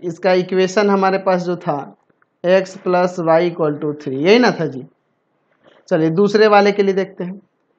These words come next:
एक्स का वन, वाई का टू, एक्स का वन, वाई का टू, अच्छा एक्स का सिक्स, वाई का ज़ीरो,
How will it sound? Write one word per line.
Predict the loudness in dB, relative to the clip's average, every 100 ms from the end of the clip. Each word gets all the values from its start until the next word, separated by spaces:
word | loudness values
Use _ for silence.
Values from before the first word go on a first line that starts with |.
| _ _ _ _
एक्स | 0 0 2
का | 2 4
वन, | 4 2
वाई | 2 2
का | 2 -2
टू, | -4 -10 -20 _ _ _
एक्स | -8 -8 0
का | 2
वन, | 4 4 2
वाई | 0 -2
का | -2 -4
टू, | -4 -8 -14 -20 _ _ _ _ _ _ _ _ _ _ _ _ _ _ _ -18
अच्छा | -10 -8 -2
एक्स | -2 -2
का | 0 0
सिक्स, | 2 -4 -2
वाई | 0 0 0
का | -2 -4
ज़ीरो, | -4 -10 -12